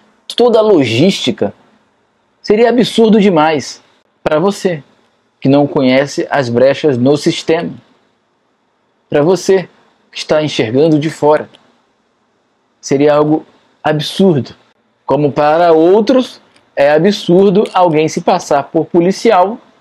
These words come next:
e negociar com um chefe do morro. É absurdo. Mas, para quem tá dentro do sistema,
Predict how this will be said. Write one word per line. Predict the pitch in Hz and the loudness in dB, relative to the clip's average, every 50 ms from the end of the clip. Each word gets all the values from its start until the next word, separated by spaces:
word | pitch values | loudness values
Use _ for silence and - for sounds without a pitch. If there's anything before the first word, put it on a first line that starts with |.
| _ _ _ _ _ _ _ _ - | _ _ _ _ _ _ _ _ -2
e | 185 202 214 214 - _ _ _ _ | 0 0 0 0 -4 _ _ _ _
negociar | - 185 196 214 214 180 185 214 196 - - - 170 160 165 170 - | 0 2 2 2 2 2 2 0 0 0 0 0 2 2 0 -2 -4
com | - 208 202 185 180 | -2 0 0 0 0
um | 196 | -2
chefe | - - 175 160 160 - - | -2 0 0 0 0 0 -2
do | 170 202 | 0 2
morro. | 214 202 143 135 131 110 117 110 - _ _ _ _ _ _ _ _ _ _ _ _ _ _ _ _ _ _ - - _ _ _ _ _ - | 2 2 2 2 0 -2 -4 -8 -12 _ _ _ _ _ _ _ _ _ _ _ _ _ _ _ _ _ _ -20 -20 _ _ _ _ _ -4
É | - 160 | 0 2
absurdo. | 180 202 226 - - - 202 254 220 135 113 101 98 - _ _ _ _ _ _ _ _ _ _ _ _ _ _ _ _ - | 2 2 0 -2 -2 0 2 2 2 0 -2 -6 -10 -16 _ _ _ _ _ _ _ _ _ _ _ _ _ _ _ _ 0
Mas, | 143 151 156 165 165 - - - - | 0 2 0 0 -4 -6 -12 -10 -6
para | - 147 135 | -4 -4 -4
quem | - 143 139 143 143 143 | -2 -2 -2 -2 -2 -4
tá | - 120 - 147 143 | -4 -4 -2 -2 -2
dentro | 131 131 156 170 160 165 147 | 0 0 0 0 0 0 -2
do | 139 147 | -2 -2
sistema, | - - 135 - - 214 247 254 220 151 120 117 | -4 -4 -6 -4 0 0 0 0 0 -2 -4 -4